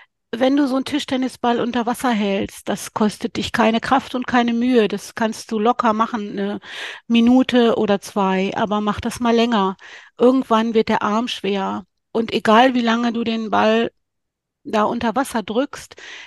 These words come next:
der bleibt da nicht von alleine. Du musst immer diese Kraft aufwenden. Und diese Anstrengung,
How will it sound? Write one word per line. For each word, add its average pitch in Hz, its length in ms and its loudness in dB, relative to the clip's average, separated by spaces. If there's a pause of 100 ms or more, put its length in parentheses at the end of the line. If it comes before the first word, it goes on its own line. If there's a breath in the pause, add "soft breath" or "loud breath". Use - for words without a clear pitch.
(140 loud breath)
der 226 100 2
bleibt 214 340 0
da 247 80 2
nicht 233 240 -2
von 262 160 -6
alleine. 240 500 -2
Du 190 100 -8
musst 208 260 -8
immer 277 300 4
diese 254 260 -4
Kraft - 420 -4
aufwenden. - 680 -10
Und - 260 -8
diese 226 240 -2
Anstrengung, 254 880 0